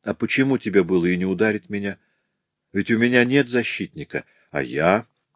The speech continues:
спросил Рудольф. Вы очень добры, господин Рудольф, но поножовщик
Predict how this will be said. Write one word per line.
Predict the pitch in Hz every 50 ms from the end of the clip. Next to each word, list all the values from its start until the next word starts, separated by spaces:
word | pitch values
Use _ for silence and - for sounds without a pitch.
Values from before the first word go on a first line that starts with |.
| _ _ _ _ _ _ _ _
спросил | - - - - 92 90 - - 104 92 90
Рудольф. | 92 87 82 90 90 85 - _ _ _ _ _ _ _ _ _ _ _ _ _ _ _ _ _ _ _ _ _ _ _ _ -
Вы | 90 95 107
очень | 104 - 110 101 95
добры, | 101 98 90 113 127 123
господин | 95 90 - - - 85 78 80 76
Рудольф, | 73 73 69 71 73 69 - - - - _ _ _ _ _ _ _ _ -
но | 85 90 87
поножовщик | - - 98 95 98 98 113 117 127 117 - - - 104 - - - - - - - _